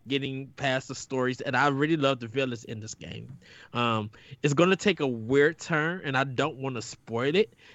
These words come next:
but let's just say it kinda gets very D C with it. And I'm talking about eighties D C with a certain superhero, and it's the second movie.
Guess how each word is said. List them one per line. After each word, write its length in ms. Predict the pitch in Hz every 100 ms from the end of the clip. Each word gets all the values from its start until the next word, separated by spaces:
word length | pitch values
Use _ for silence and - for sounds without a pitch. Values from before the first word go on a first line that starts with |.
| - -
but 160 | 147 165
let's 240 | 180 214
just 240 | 233 220 -
say 300 | 196 175 180
it 160 | 160
kinda 300 | - 175 160
gets 200 | 143 147
very 340 | 120 127 135 127
D 340 | 110 104 131
C 480 | 127 - 123 107 107 _ _ _ _ -
with 260 | 127 120
it. 120 | 98 - - -
And 100 | 113
I'm 80 | 143
talking 220 | 175 156
about 340 | 143 131 127 - _
eighties 480 | 147 160 156 127 -
D 240 | 131 123
C 400 | 120 - 120 117
with 160 | 120 123
a 80 | 117
certain 380 | - 147 156
superhero, 800 | 160 - 180 147 139 127 117 117 123
and 140 | 123
it's 120 | 123
the 120 | - 113
second 400 | - 117 117 110
movie. 480 | 110 107 - -